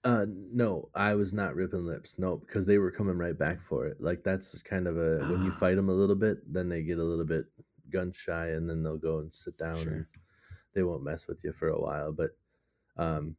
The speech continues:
Speaker 1: I would set the hook, and then all of a sudden I just have no minnow left, and I put it back down, and immediately they'd be grabbing onto it again. So
Speaker 2: Oh,
Speaker 1: I knew that they
Speaker 2: damn.
Speaker 1: weren't too, uh, scared away by any of that stuff.
Speaker 2: Yeah.
Speaker 1: Um, but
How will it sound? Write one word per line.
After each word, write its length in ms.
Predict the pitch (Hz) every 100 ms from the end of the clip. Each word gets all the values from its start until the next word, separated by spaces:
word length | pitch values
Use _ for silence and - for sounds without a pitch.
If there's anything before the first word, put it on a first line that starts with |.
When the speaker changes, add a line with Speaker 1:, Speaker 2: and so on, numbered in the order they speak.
| _ _
Speaker 1:
I 100 | 82
would 180 | 82 73
set 240 | - 95 -
the 100 | 85
hook, 300 | - 90 - - -
and 160 | 82
then 300 | 85 80 80 - _ _
all 160 | 76 80
of 60 |
a 20 | 82
sudden 280 | 82 80
I 100 | 78
just 220 | 80 85 -
have 180 | 82
no 120 | 80 78
minnow 280 | 82 85 80
left, 280 | 76 -
and 100 | 76 76
I 60 |
put 200 | 76 87
it 80 | 82
back 220 | 85 82
down, 280 | 87 87 80
and 200 | 78 76 -
immediately 580 | 82 87 78 76 - 78
they'd 180 | 80
be 100 | 82
grabbing 360 | 80 80 82 78
onto 320 | 76 85 87
it 60 | 76
again. 320 | 65 - 62
So 300 | - - - - _ -
Speaker 2:
Oh, 240 | 127 147 113 90
Speaker 1:
I 60 |
knew 120 | 95 92
that 120 | 87
they 60 | 143
Speaker 2:
damn. 40 |
Speaker 1:
weren't 300 | 87 85 78
too, 440 | - 87 85 85 80 _ _
uh, 300 | 76 80 73 -
scared 340 | - - 87 82
away 200 | 85 85
by 180 | 85 82
any 260 | 80 80
of 60 | 78
that 220 | 82 80
stuff. 400 | - 78 78 - _ _ _ _ _ _ _
Speaker 2:
Yeah. 260 | 85 80 76
Speaker 1:
Um, 220 | 76 80 - _ _ _ _ _ _ _ -
but 260 | 92 -